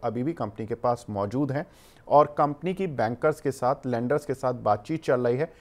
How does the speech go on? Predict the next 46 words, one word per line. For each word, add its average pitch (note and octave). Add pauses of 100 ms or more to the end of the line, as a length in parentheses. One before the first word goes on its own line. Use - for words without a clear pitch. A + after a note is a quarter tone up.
(340)
fresh G3+ (120)
round C3+
of, C#3
अ, A#2
line A#2 (140)
credit A2+
के C#3+
लिए, D3 (100)
यानी B2
कि D3
और C#3+
कर्ज, B2+
अ, -
लेने A#2
के D3
लिए, C#3+ (380)
अ, B2+
जिसकी D3+
मदद C3+
से G#2+
कंपनी C3+
के D3+
पास C#3+
एक C#3+
अच्छी D#3
खासी C#3+
नकदी A#2
हो D3
जाएगी D3 (300)
और -
उसको E3
कंपनी D#3
कैपेक्स C#3+
पर, G#2+
यानी B2
कि E3
अपनी D3+
विस्तार A#2
पर C#3
खर्च -
करेगी, C#3+ (340)
जिसका D3+
जो C3+
विस्तार C#3+
है F#3
वो D3